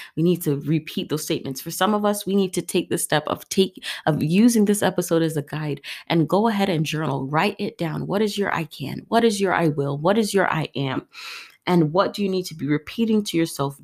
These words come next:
daily? How will you develop that discipline and consistency? How will you drive yourself to take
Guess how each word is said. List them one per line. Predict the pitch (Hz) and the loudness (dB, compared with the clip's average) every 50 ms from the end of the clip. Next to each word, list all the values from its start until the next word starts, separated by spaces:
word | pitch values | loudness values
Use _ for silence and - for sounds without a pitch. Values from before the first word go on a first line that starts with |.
| 147 - | -4 0
daily? | 170 165 165 160 151 143 131 82 - - - - - - - _ _ _ _ _ _ _ _ _ _ | 2 2 4 2 2 0 -2 -4 -6 -8 -14 -18 -18 -20 -20 _ _ _ _ _ _ _ _ _ _
How | - - - 214 220 | -4 2 6 6 6
will | 220 214 208 202 190 | 6 6 6 4 4
you | 180 180 175 | 2 2 0
develop | 180 160 156 165 160 156 - - - | 0 0 0 0 -2 -2 -4 -6 -8
that | - 156 151 - - - - _ _ _ _ _ | -8 -8 -8 -8 -12 -18 -20 _ _ _ _ _
discipline | - 202 196 - - 202 - 170 156 147 | 4 4 4 2 -2 -4 -2 -2 -2 0
and | 139 139 139 | -2 -2 -6
consistency? | - 143 139 - - - 165 165 - - - 151 139 - - - - - - - - - - | -8 -10 -6 -4 -2 0 0 0 0 -4 -6 -8 -8 -8 -8 -8 -8 -10 -10 -12 -20 -16 -6
How | - 214 226 | -2 0 2
will | 226 220 | 2 2
you | 196 170 165 | 2 0 -2
drive | - 156 160 160 160 170 170 | 0 0 2 2 2 2 0
yourself | 165 165 - - 143 135 - | -2 -4 -4 -4 -6 -6 -8
to | - 143 | -12 -18
take | - - - 147 147 - | -14 -8 -6 -6 -6 -6